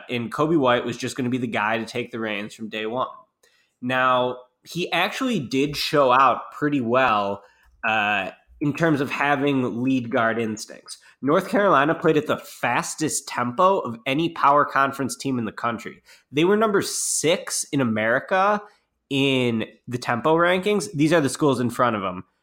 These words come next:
Florida International, Eastern Kentucky, Savannah State, Texas Southern, and Marshall.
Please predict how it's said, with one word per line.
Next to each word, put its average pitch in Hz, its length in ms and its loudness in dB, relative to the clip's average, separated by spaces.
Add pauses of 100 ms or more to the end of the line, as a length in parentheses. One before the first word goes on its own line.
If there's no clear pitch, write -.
(160)
Florida 190 440 4
International, 127 1000 2
Eastern 165 360 0
Kentucky, 117 580 0
Savannah 147 520 0
State, 120 400 -2
Texas 139 440 -6
Southern, 123 320 0
and 107 80 -4
Marshall. 104 540 -4